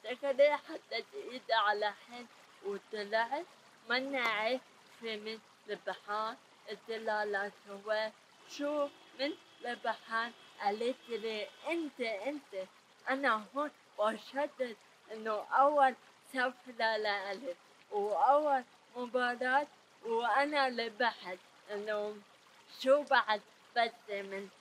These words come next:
ه-، من أكتر من هذا الشيء؟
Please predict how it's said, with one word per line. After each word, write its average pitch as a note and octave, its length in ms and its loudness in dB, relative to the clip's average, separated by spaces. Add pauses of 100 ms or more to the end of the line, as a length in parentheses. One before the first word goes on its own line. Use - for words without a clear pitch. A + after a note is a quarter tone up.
(260)
ه-، G3 140 -10 (280)
من G3+ 240 -10 (220)
أكتر A3 560 -2 (280)
من G3 180 -8
هذا F#3+ 520 -4
الشيء؟ G#3+ 500 -12